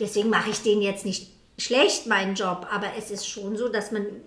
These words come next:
das, was einen ernährt und was einen Geld und wie du auch sagst, was,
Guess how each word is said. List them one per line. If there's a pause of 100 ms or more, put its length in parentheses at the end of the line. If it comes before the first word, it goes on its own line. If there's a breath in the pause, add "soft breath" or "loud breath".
(140)
das,
was
einen
ernährt
und
was
einen
Geld
und (400 loud breath)
wie
du
auch
sagst,
was,